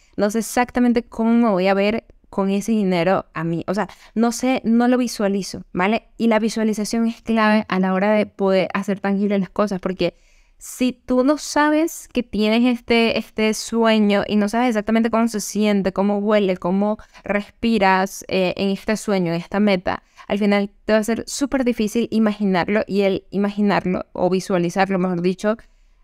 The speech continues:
al no poderlo visualizar, pues va a ser mucho más difícil que puedas tangibilizarlo porque no lo tienes tan claro. En cambio, cuando una persona tiene esto muy claro y tiene exactamente, por ejemplo, bueno, yo hoy voy a,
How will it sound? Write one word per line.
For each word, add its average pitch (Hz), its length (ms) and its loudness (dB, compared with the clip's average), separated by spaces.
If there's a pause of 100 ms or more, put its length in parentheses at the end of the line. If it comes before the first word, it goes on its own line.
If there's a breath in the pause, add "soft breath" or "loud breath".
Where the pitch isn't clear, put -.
al 190 240 2
no 214 140 2
poderlo 262 360 4
visualizar, 233 560 0
pues 196 160 -4
va 196 120 0
a 202 40 0
ser 220 160 -2
mucho 226 300 2
más 233 440 2
difícil 226 520 -2
que 220 80 -2
puedas 190 260 -4
tangibilizarlo 208 840 0
porque 185 220 -4
no 214 220 2
lo 339 120 2
tienes 226 340 -2
tan 185 200 0
claro. - 380 -4 (320)
En 208 80 0
cambio, 233 160 4
cuando 262 180 4
una 226 120 2
persona 220 320 0
tiene 196 340 0
esto 214 320 -4
muy 233 340 0
claro 175 340 0
y 185 160 -8 (120)
tiene 208 320 2
exactamente, 220 680 0
por 190 120 -2
ejemplo, 180 340 -2 (340 loud breath)
bueno, 190 240 0
yo 214 400 0 (160)
hoy 226 380 0
voy 196 380 0
a, 196 440 0